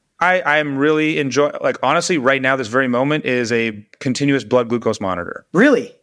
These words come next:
Speaker 2: You're using, is it Levels?
Speaker 1: Uh, no, it's a Dexcom G seven. I'm just more playing with it.
Speaker 2: Okay.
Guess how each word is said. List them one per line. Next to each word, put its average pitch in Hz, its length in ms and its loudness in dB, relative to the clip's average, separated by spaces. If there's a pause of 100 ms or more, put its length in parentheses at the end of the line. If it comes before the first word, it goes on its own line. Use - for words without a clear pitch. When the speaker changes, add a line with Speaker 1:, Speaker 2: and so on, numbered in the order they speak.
Speaker 2:
You're 170 100 0
using, 196 300 0
is 175 140 -2
it 170 100 2
Levels? 196 420 2
Speaker 1:
Uh, 175 300 4
no, 156 300 2
it's 127 160 -4
a 131 80 -4
Dexcom 143 840 -2
G 131 240 -2
seven. 151 720 -2
I'm 143 180 0
just 160 160 -2
more 180 160 2
playing 143 340 -2
with 156 120 -4
it. 185 160 2
Speaker 2:
Okay. 190 160 2